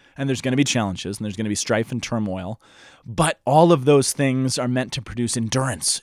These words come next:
and character and ultimately hope. And we, quite frankly, live in a world that has lost all hope. And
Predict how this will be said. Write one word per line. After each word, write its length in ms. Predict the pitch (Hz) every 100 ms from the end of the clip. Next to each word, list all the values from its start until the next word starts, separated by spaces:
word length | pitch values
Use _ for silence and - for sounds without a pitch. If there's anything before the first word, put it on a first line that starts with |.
| -
and 220 | 135 117
character 640 | - 156 139 - 117 87 - - _
and 140 | - 139
ultimately 480 | 135 139 147 110 113
hope. 380 | 90 101 78 - - _ _ _ _ _
And 120 | 135
we, 140 | 135 151
quite 260 | 147 143
frankly, 320 | - 120 113 110
live 160 | 110
in 60 | 107
a 60 |
world 320 | 98 104 104 92
that 100 | 95
has 160 | 95
lost 460 | 98 92 92 - -
all 220 | 87 90
hope. 260 | - 85 -
And 380 | 104 - -